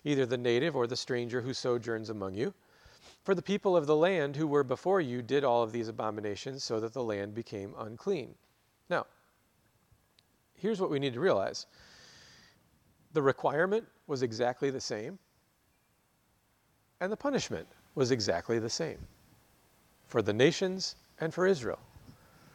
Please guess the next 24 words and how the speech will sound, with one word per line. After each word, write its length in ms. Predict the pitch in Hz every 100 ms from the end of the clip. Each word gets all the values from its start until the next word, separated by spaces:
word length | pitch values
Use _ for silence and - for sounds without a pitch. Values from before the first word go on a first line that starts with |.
| - - _ _ -
The 100 | 117
nations 440 | 117 120 143 139
are 80 | 147
accountable 580 | 147 117 101 98 131 - _ - -
to 100 | -
obey 320 | 160 113 92
God's 260 | 104 120 131
law. 320 | 185 208 - - _ _ _ _ _ _ _ _ _ _ _ _ _ _ _ _ _ - - - -
By 100 | 123
committing 440 | - 165 208 175
a 40 |
sin 320 | 143 - 160 135
like 160 | 113
homosexuality, 800 | - 131 - 120 - 131 131 110
the 140 | 110 117
nations 420 | 123 123 123 110
became 460 | 113 - 127 117 -
unclean, 640 | 127 113 107 170 107 107 - _ _ _ -
and 440 | 131 95 120 196 - _ _ - _ _ _ -
God 240 | - 117
punished 320 | - 240 -
them 160 | 127 107
for 240 | 120 87
it. 100 | -